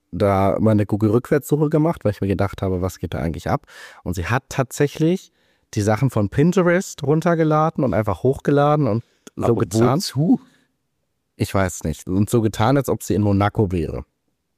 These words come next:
Speaker 1: Um mir wahrscheinlich darzustellen, ich kann mir Monaco leisten. Und, äh,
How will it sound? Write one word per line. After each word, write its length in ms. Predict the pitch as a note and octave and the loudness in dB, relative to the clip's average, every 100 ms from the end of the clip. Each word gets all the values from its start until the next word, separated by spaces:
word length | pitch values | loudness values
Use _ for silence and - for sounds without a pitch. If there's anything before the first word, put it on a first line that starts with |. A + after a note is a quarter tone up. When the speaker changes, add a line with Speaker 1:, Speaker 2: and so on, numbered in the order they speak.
| - - | -14 -2
Speaker 1:
Um 180 | A2+ A#2+ | 2 4
mir 240 | A#2 G2+ | 6 4
wahrscheinlich 420 | G2+ G2+ G#2 G2+ | 2 2 0 0
darzustellen, 480 | - F#2+ - - F#2+ | 0 -2 -4 -4 -2
ich 120 | D#2+ | -2
kann 140 | - G2+ | -2 -2
mir 80 | F#2+ | 0
Monaco 400 | F2+ F2+ - C3+ | -2 -2 -2 0
leisten. 500 | C3 C#3+ - D#3 F#3 - - - - - | 2 0 -2 -4 -4 -10 -20 -20 -14 -2
Und, 460 | A2+ A2+ A2 - - | 2 4 4 0 2
äh, 420 | A2+ A2+ A2 G2+ | 4 6 6 4